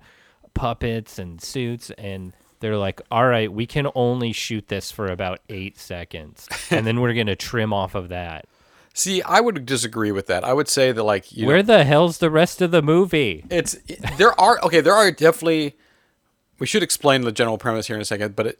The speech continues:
Speaker 2: I will say, yeah, there are definitely times where it feels like there are scenes missing from this movie, and it is not, it is not, it's not like, "Oh, you can only get the edited American cut." Like, this is the com-, we both watched the complete cut. That's what was released to the world.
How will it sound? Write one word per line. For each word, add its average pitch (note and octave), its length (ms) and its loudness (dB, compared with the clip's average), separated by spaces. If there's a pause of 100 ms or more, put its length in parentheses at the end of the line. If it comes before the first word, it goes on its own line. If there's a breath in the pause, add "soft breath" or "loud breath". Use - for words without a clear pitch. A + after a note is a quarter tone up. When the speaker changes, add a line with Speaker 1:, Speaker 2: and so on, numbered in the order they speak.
Speaker 2:
I A2+ 60 0
will C#3 120 2
say, B2+ 140 0
yeah, A2 140 2
there A2+ 100 4
are C3+ 80 4
definitely C#3 440 0
times B2+ 440 -2
where A#2+ 140 0
it - 60 -12
feels A#2 220 0
like G#2 200 0
there G2+ 120 0
are F#2+ 160 -2
scenes A2+ 680 -4
missing A2 400 -4
from A2+ 220 -4
this A2+ 200 -4
movie, A#2+ 380 -4
and G#2 180 -6
it G2 120 -6
is G2 200 -10
not, G#2 380 0
it G2 100 -10
is F#2+ 140 -14
not, A2 180 -12
it's - 160 -10
not G#2+ 160 -4
like, G#2 240 -2 (260 loud breath)
"Oh, A#2 140 0
you A2 140 -4
can C3 160 -4
only A2+ 260 -4
get G#2 300 -4
the - 140 -12
edited G2+ 380 -6
American G2 460 -4
cut." F#2+ 240 -8
Like, F#2 180 -12
this A#2+ 200 -6
is C3+ 140 -6
the B2 100 0
com-, B2 240 -4 (420 loud breath)
we A#2 80 -4
both C#3 240 2
watched B2+ 340 4
the A#2 80 -4
complete G#2+ 460 -4
cut. F#2+ 340 -4 (560 soft breath)
That's G#2 220 -4
what B2+ 140 4
was A2+ 140 -2
released G#2+ 720 -4
to A#2+ 120 -2
the A2+ 120 2
world. F#2 500 -2